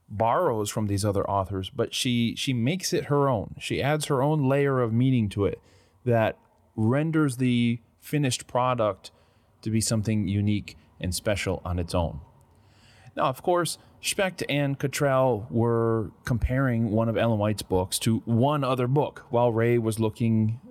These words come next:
uh, for all the sources that she relied upon. Yet, Specht and Cottrell's work of more limited borrowing established a skepticism among church leaders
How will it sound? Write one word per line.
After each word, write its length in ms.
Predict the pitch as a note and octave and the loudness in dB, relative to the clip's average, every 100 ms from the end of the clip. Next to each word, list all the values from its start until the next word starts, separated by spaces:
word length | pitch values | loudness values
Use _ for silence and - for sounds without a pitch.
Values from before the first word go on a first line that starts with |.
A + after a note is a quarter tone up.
| B3 | -12
uh, 220 | - F#2+ F#2+ | -8 -6 -4
for 220 | - A#2 | -2 2
all 180 | D#3 F#3+ | 2 0
the 120 | G#2+ | -2
sources 600 | - C#2+ - - - - | -4 -4 -6 -8 -10 -6
that 140 | - - | -4 -4
she 140 | G2 | -4
relied 340 | E2+ G2 F#2 | -2 -2 -2
upon. 400 | C#2+ - D#2 - - _ _ - - _ | -4 -6 -6 -8 -14 _ _ -20 -20 _
Yet, 280 | - E3+ - - | -2 -2 -2 -6
Specht 360 | - - A#3 A3+ | -6 -2 -2 -2
and 100 | F#3+ | -2
Cottrell's 480 | D3 - D3+ B2+ A2 | -2 0 0 0 0
work 460 | A#2+ B2 A#2 - - | 0 0 -2 -8 -2
of 380 | G#2+ G#2+ G2 - | 2 2 0 -2
more 220 | A2+ G#2+ | 0 0
limited 540 | G#2 A#2+ C3+ A#2+ G#2 | 2 2 2 0 0
borrowing 500 | G#2+ G#2+ G#2+ G2+ G2 | 0 2 2 0 -2
established 600 | - - A2 G2+ G#2 - - | -4 -4 -2 -2 -2 -4 -4
a 40 | |
skepticism 1000 | - - F#3 F#3 C3 - F2+ F2 G2+ D3+ - | -4 -2 -4 -4 -4 -2 -2 -2 -2 -2 -2
among 220 | G#2 G2+ | -2 -2
church 280 | - G2+ - | -2 -4 -2
leaders 320 | G2 F#2 F2 | -2 0 -4